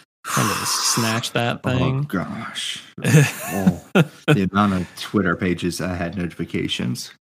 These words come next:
Speaker 1: Oh, yeah.
Speaker 2: Like, "P S five drop on these sites," me. Yeah.
Speaker 1: <laughs> Um,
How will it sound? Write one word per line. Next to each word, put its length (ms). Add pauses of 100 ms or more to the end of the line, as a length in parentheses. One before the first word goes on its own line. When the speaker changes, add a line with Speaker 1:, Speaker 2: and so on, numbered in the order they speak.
(120)
Speaker 1:
Oh, 60
yeah. 960
Speaker 2:
Like, 100 (340)
"P 140
S 120
five 240
drop 240
on 80
these 160
sites," 280
me. 200 (280)
Yeah. 720 (640)
Speaker 1:
<laughs> 560 (1120)
Um, 580